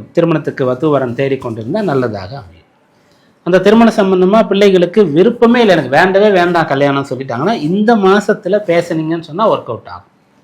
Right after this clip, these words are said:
அவங்க வந்து சரின்னு சொல்றதுக்கான வாய்ப்பு அதிகமா இருக்கு. அல்லது ஒரு விரக்தியில ரொம்ப காலமா வரன் தேடி கிடைக்கவே இல்லை அப்படின்ற விரக்தியில அவங்க இருக்கிறாங்கன்னு சொன்னா, இப்போ நல்ல ப்ரொஃபைலா கிடைக்கும்.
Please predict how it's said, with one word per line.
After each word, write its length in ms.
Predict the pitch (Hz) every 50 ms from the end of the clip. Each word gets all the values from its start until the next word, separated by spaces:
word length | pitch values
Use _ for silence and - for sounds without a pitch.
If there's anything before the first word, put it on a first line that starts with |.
| _ _ _ _ _ _
அவங்க 360 | - 131 131 131 139 143 160 147
வந்து 140 | - 143
சரின்னு 220 | 135 143 151 156 147 -
சொல்றதுக்கான 500 | 131 123 120 120 123 104 113 107 107 104
வாய்ப்பு 340 | 110 117 117 113 - 226
அதிகமா 420 | 208 143 113 117 107 107 95 92 92
இருக்கு. 180 | 98 92 _ _ _ - _ _ _ _ _ _ _ _ _ _ _ _ _ _ _ _ _ _ _ -
அல்லது 320 | - 147 175 190 202 214 196
ஒரு 120 | 175 151
விரக்தியில 600 | 143 143 165 190 185 185 185 165 151 147 139 - - _ _ _ _ -
ரொம்ப 200 | 139 147 170 160
காலமா 540 | 170 175 180 190 196 208 208 220 233 226
வரன் 320 | 208 175 165 180 185 190 190
தேடி 360 | 190 165 160 170 165 147 - -
கிடைக்கவே 340 | 143 143 143 143 147 135 160
இல்லை 400 | 175 170 147 143 139 131 - _ _ _ _ _ _ _ _ _ _ _ _ -
அப்படின்ற 420 | 143 170 196 240 240 233 226 208
விரக்தியில 360 | 190 190 202 202 202 214 208
அவங்க 260 | 202 185 170 165 156
இருக்கிறாங்கன்னு 520 | 156 156 170 165 175 160 156 147 147 147 143
சொன்னா, 360 | - 127 110 110 120 120 123
இப்போ 220 | 139 139 139 156
நல்ல 380 | 135 131 139 156 175 202 214 202
ப்ரொஃபைலா 600 | 165 156 147 131 - - 127 120 120 139 143 127 104 92 90
கிடைக்கும். 340 | - - 95 92 - _